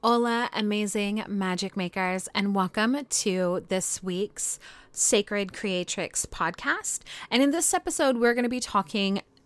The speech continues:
about the differences between a dark moon and a new moon. Because, and if there is a difference, maybe, maybe not. Let's find out. Because when I first started studying and working with the new moon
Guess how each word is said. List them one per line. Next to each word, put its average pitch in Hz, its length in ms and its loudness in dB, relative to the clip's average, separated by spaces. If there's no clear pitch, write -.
about 190 560 4
the 196 120 0
differences 185 680 0
between 190 500 -6
a 185 140 -6
dark 175 360 0
moon 285 360 0
and 196 380 2
a 196 120 -2
new 185 180 -2
moon. 76 340 -12
Because, 208 1080 2
and 330 100 6
if - 140 2
there 453 180 8
is 466 80 6
a 453 60 10
difference, 262 420 0
maybe, 233 460 2
maybe 285 220 0
not. 427 160 -2
Let's 226 200 0
find 285 200 0
out. 359 140 -2
Because 277 280 6
when 285 140 8
I 320 180 8
first 240 320 6
started 185 500 4
studying 196 540 2
and 185 100 2
working 185 380 0
with 180 140 -2
the 190 80 -2
new 190 180 2
moon 185 640 2